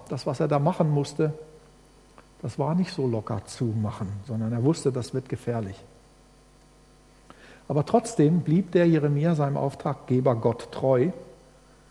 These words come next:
und er nimmt das auf sich, dass er diese Worte, die ihm aufgetragen wird, wirklich so verkündigt.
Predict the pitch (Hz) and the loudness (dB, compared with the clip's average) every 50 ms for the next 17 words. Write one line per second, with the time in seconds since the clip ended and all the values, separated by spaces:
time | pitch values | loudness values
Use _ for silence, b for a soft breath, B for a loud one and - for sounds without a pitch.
0 | b b b b _ _ _ _ _ _ _ - - 156 131 131 139 165 202 196 | b b b b _ _ _ _ _ _ _ -8 -4 0 2 4 6 6 6 6
1 | - 156 - - 165 175 214 220 - - - 123 - - - 143 120 - 135 127 | 4 2 2 4 6 6 6 6 4 2 0 0 0 0 -2 -2 0 0 0 2
2 | 139 139 135 156 131 131 135 147 156 156 175 143 143 147 143 143 143 139 - - | 4 8 8 8 8 10 6 6 6 6 4 2 2 0 0 2 0 -2 -2 -2
3 | 160 - - 143 123 127 135 117 110 127 135 - - 131 - - - 131 135 - | -10 -6 -6 -6 -4 -2 -4 -4 -2 -2 -2 -2 -2 -6 -4 -2 -2 -2 0 0
4 | - 139 - - 131 120 110 104 101 - | -2 -4 -4 -4 -6 -6 -6 -8 -8 -12